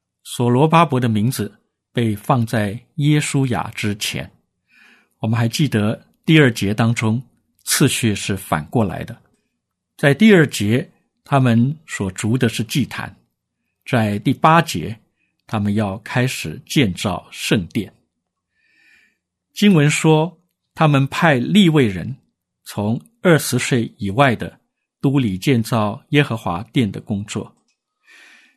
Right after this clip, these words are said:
这个经文再一次提醒摩西在民数记第四章当中数算利未人的动作。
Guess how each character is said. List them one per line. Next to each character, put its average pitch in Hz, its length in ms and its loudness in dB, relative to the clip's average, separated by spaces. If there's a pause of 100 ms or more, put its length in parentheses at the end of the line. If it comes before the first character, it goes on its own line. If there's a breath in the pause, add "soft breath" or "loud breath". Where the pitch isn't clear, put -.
(180 soft breath)
这 208 100 2
个 160 80 2
经 180 300 2
文 131 280 -2 (440)
再 180 180 4
一 139 100 4
次 147 300 2
提 - 320 -2
醒 101 380 -6 (480)
摩 123 240 2
西 143 560 -2
在 123 260 0
民 113 260 2
数 165 220 0
记 120 240 -2
第 156 180 -2
四 123 280 -2
章 117 200 0
当 113 200 -2
中 117 340 -2 (300)
数 - 340 -6
算 127 400 0
利 156 280 2
未 120 180 2
人 87 180 -4
的 95 80 -6
动 95 220 -2
作。 - 320 -8